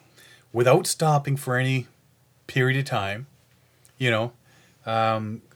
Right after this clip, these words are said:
quickly pump some water, drink water, eat a granola bar, and keep on going. You need to paddle at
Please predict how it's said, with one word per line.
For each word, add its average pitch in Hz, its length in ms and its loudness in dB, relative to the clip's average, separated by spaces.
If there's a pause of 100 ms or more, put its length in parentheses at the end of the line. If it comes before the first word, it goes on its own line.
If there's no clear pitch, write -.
quickly 147 340 0
pump 131 280 -2
some 131 200 -2
water, 113 560 0 (380)
drink 123 260 0
water, 113 400 2
eat 127 160 -4
a 113 40 -6
granola 110 400 -6
bar, 107 220 0
and 104 100 -6
keep 139 240 -6
on 123 200 0
going. 101 360 -6 (880)
You 143 300 0
need 170 240 -2
to 160 80 -2
paddle 113 520 2
at 101 460 -8